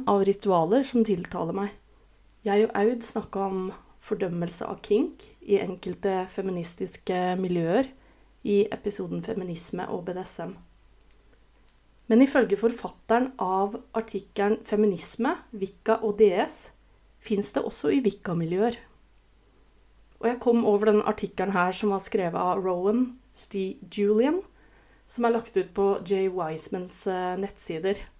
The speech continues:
som tar for seg akkurat det temaet her. Og Julian, hun forteller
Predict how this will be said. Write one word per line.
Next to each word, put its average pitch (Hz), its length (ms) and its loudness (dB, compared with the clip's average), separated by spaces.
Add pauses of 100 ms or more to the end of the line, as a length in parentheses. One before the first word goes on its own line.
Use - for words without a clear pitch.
(140)
som 208 180 0
tar 208 240 -2
for 196 140 -6
seg 226 160 -2
akkurat 190 260 -6
det 180 140 -4
temaet 175 300 -4
her. 175 160 -6 (880)
Og 254 560 2
Julian, 196 500 0 (1300)
hun 240 160 2
forteller 214 500 4